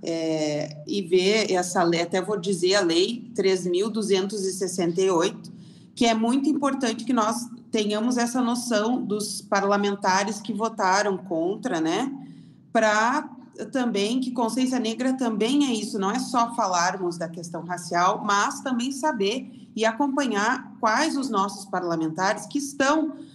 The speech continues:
ah, nessa luta, né? Que é uma luta de todos, que deve ser uma luta de todos.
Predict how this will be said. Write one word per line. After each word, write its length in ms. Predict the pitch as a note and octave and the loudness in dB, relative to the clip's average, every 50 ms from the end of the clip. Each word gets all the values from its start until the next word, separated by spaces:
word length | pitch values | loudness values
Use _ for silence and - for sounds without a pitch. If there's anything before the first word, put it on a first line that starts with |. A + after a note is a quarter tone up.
| - - - | -20 -10 -4
ah, 320 | - G3+ G3 F#3+ F#3+ F#3+ | 0 0 2 2 2 2
nessa 400 | F3+ F#3+ F#3+ G3+ G3 F#3+ - A3 | 2 0 0 0 -2 -2 -2 0
luta, 500 | G3+ F#3 F3+ F#3 G3 F#3+ F#3+ F#3+ - - | 0 0 0 0 -2 -2 -4 -6 -6 -4
né? 300 | - D3+ F3 A3+ B3 - - - - - - - - - - - - | -2 -4 -4 -4 -6 -8 -10 -14 -18 -20 -20 -20 -20 -20 -20 -16 -10
Que 220 | - A3+ G#3+ G3+ | -6 0 2 2
é 520 | G3 F#3+ F#3+ F#3+ G3 G3+ G3+ G3+ G3+ G3+ G#3 - | 4 4 4 4 4 2 2 0 -2 -2 -4 -6
uma 180 | G#3 G#3 G#3 | -4 -4 -2
luta 260 | G#3 G3 G3+ G3+ A#3 | -2 -2 -4 -4 -4
de 140 | - G3+ A#3 | -4 -4 -4
todos, 580 | A#3+ A3+ G#3+ A3+ A3 A3 G3+ F3 E3+ E3+ - - | -4 -2 -2 0 0 0 0 -2 -2 -4 -4 -8
que 180 | - - - | -10 -8 -6
deve 440 | F#3 E3 F3+ F3+ F#3+ G#3 G3+ G3 A3 | -2 0 2 4 4 4 2 0 -2
ser 280 | G3+ - A3+ F#3+ F#3 F#3 | -2 0 2 2 2 2
uma 160 | G3 G3 F#3+ | 2 2 2
luta 240 | F3+ F3 F3 F3 G3 | 2 2 0 0 0
de 140 | F3 F3+ F3+ | -2 -2 -2
todos. 580 | F3+ - D3 C#3+ D3 - - - - - - | -2 -2 -2 -2 -2 -6 -10 -10 -10 -12 -14